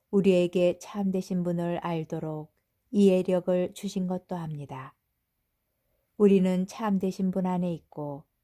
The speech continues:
그분의 아드님이신 예수 그리스도 안에 있습니다. 이분께서 참 하느님이시며 영원한 생명이십니다. 자녀 여러분, 우상을 조심하십시오.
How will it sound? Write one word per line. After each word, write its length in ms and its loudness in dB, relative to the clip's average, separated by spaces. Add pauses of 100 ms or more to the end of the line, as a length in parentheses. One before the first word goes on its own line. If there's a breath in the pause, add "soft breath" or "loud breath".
(380)
그분의 500 2
아드님이신 1000 -4
예수 560 0
그리스도 480 0
안에 320 0
있습니다. 720 -8 (1080)
이분께서 920 2
참 360 0
하느님이시며 1080 -2 (640)
영원한 600 2
생명이십니다. 1200 -2 (1120)
자녀 380 2
여러분, 640 -4 (640)
우상을 680 0
조심하십시오. 1080 -10